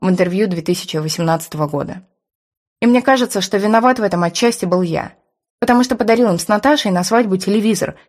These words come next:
в качестве шутки, и мне в голову не приходило, что они станут его смотреть. И еще крайне неожиданно для меня Науменко начал читать журнал «Корея». В какой-то момент он пошел по пути наименьшего сопротивления».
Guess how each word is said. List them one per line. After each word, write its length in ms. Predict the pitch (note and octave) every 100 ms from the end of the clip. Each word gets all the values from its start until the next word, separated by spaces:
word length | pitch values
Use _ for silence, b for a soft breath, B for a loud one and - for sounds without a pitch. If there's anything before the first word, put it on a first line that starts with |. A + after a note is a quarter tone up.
| _
в 40 | -
качестве 360 | F#3 - B3+
шутки, 540 | B3 A#3+ G#3 - - _ _ _ _ _
и 80 | A#3+
мне 140 | A#3+ B3
в 80 |
голову 300 | A#3 C4+ A#3+
не 120 | E3+ E3
приходило, 500 | F#3+ A3+ A3+ C4+ F#3
что 140 | G3+
они 160 | G3 G3+
станут 420 | - C4 C4 -
его 260 | F3+ G3+
смотреть. 680 | A#3 - E3+ F#3 A#3 D3+ - _ _ _ _ _ _ _ -
И 80 | A3
еще 240 | G#3 C4+
крайне 340 | C4+ A#3 A#3
неожиданно 580 | A3 G#3 G#3 B3 A3 E3
для 100 | F3
меня 380 | F3 G3 B3+ B3+ B _
Науменко 500 | G#3 A#3 C4 C4 A3+
начал 320 | A3 A3 A3+ G3+
читать 360 | G#3 F#3+ A#3
журнал 320 | G3+ G3+ G#3+
«Корея». 580 | G#3 G3 G3+ F3 D#3 - _ _ _ _ _ _ _
В 40 | -
какой-то 300 | A#3 C4+ A#3
момент 380 | A3+ C4 D#4 G#3+
он 180 | F3+
пошел 360 | F3 G#3 G#3 C4
по 100 | G3+
пути 320 | F#3 F#3+ B3
наименьшего 640 | A3+ G#3+ G#3 E3+ D#3 - -
сопротивления». 800 | - - - C3+ - - -